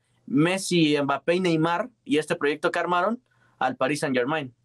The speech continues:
Hoy por hoy creo que son los tres candidatos más fuertes para levantar este título de la Champions. Sin meter a ningún español, ¿eh? Porque sería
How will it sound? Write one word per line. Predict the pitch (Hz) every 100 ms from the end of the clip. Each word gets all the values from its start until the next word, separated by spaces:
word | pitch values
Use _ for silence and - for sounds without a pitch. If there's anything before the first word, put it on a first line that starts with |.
| _ _ _ _ - - -
Hoy | 165 185
por | 190
hoy | 185
creo | 185 185
que | -
son | 180
los | 170
tres | 175 175
candidatos | 170 139 143 - 147
más | 151 -
fuertes | 156 151
para | 139 127
levantar | 120 117 113 139 135 _ - - -
este | 135 135 143
título | 135 147 135
de | 113
la | 110
Champions. | 127 117 - 107
Sin | 147
meter | 143 226
a | 220
ningún | 170 202
español, | 190 135 156
¿eh? | 147
Porque | 135 120
sería | - 127 143 143